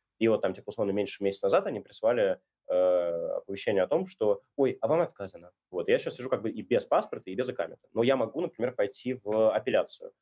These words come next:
Но апелляция, если ты будешь обращаться к экстерным юристам, типа, нанимать консалтеров, конечно, я сам это не буду делать,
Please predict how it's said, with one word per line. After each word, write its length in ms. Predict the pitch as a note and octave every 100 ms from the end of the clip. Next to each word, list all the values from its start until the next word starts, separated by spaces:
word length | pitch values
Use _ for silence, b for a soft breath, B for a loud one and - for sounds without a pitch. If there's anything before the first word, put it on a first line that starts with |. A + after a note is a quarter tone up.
| _
Но 80 | A#2+
апелляция, 420 | C3 B2+ G#3+ A#3+ D#3+
если 180 | C3+
ты 80 | -
будешь 160 | A2+ A2+
обращаться 440 | G2+ - A2+ -
к 320 | - G2+ G2+ G#2
экстерным 400 | - A#2 G#2+ G2
юристам, 500 | A#2 F#3+ - G#2+ - _
типа, 200 | - G#2+
нанимать 260 | G#2 A2 -
консалтеров, 440 | G2+ E3+ G3 -
конечно, 200 | - -
я 40 | -
сам 140 | F#2
это 140 | E2+ F2+
не 60 |
буду 140 | A#2+ F#3+
делать, 260 | A#2 G2+